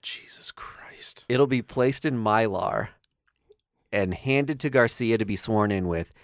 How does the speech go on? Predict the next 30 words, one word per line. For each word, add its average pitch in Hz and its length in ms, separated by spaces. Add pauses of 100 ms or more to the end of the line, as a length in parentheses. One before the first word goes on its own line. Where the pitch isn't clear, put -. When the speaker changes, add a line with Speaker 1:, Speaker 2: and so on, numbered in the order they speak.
(140)
Speaker 2:
and 107 140
then 107 80
immediately 107 600
handed 101 300
back 92 280
to 98 120
a 90 40
library 90 500
employee 85 640 (500)
who 104 140
will 101 140
have 110 260
a 98 140
police 110 560 (120)
escort 92 560 (480)
to 117 140
bring 104 240
it - 180
to 113 360
and 101 140
from 90 520
the 98 120
Library 90 520
of - 80
Congress. - 600 (320)
So - 160
they're 151 160
not 156 200
fucking 120 280
around. 101 300